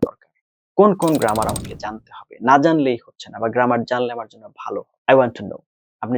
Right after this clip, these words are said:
যদি এই জায়গাতে থেকে থাকেন, তাহলে আজকের এই লেসনটি শুধুমাত্র আপনার জন্য। Before that, welcome to our channel, Blueberry B D। Number one platform in Bangladesh for Duolingo preparation, trying to make your Duolingo journey easy। Learn Duolingo with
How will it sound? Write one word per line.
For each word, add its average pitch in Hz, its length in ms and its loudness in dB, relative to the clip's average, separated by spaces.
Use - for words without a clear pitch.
যদি 113 160 -2
এই 120 120 2
জায়গাতে 107 320 -2
থেকে - 260 -18
থাকেন, 107 260 -20
তাহলে 92 200 -4
আজকের - 260 -12
এই 95 60 -2
লেসনটি 95 280 -14
শুধুমাত্র 101 340 -10
আপনার 104 280 -10
জন্য। 107 120 -6
Before - 280 -16
that, - 120 -12
welcome - 280 4
to - 100 6
our 90 220 -2
channel, 131 200 2
Blueberry 104 360 -2
B - 20 -12
D। - 20 -20
Number 117 200 4
one - 80 8
platform 147 500 2
in 107 40 -8
Bangladesh 98 380 -8
for 104 100 -14
Duolingo 101 340 -10
preparation, 127 460 -2
trying - 280 -2
to - 140 -16
make 107 200 -6
your 95 120 -14
Duolingo 95 400 -10
journey 90 200 -20
easy। 120 160 0
Learn 123 240 4
Duolingo 110 400 -6
with - 120 -20